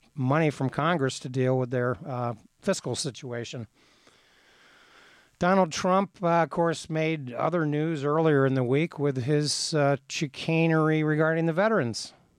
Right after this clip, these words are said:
situation. The media began asking, I think, legitimate questions about, uh, Donald Trump's claims that he had raised a bunch of money for veterans charity organizations. Most of his statements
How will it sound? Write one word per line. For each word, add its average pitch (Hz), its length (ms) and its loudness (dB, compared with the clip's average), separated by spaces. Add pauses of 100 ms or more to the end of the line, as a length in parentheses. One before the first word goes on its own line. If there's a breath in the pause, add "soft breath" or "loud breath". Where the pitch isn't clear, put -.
(140)
situation. 123 880 -6
The 131 100 -4
media 151 440 2
began 135 380 0
asking, 131 600 -2 (260)
I 143 160 0
think, 151 220 0
legitimate 127 560 -4
questions 147 540 -4
about, 131 320 -4 (140)
uh, 135 380 -6
Donald 135 320 -6
Trump's 131 320 -8
claims 147 560 -4 (640 soft breath)
that 135 100 0
he 147 140 2
had 139 100 2
raised 135 380 2
a 127 40 -6
bunch 135 220 -2
of 120 140 -6
money 143 340 0 (600)
for 135 200 -8
veterans 127 520 -2
charity 147 420 2
organizations. 151 1080 -2 (800 soft breath)
Most 143 300 0
of 131 60 -6
his 135 100 -4
statements 139 720 -10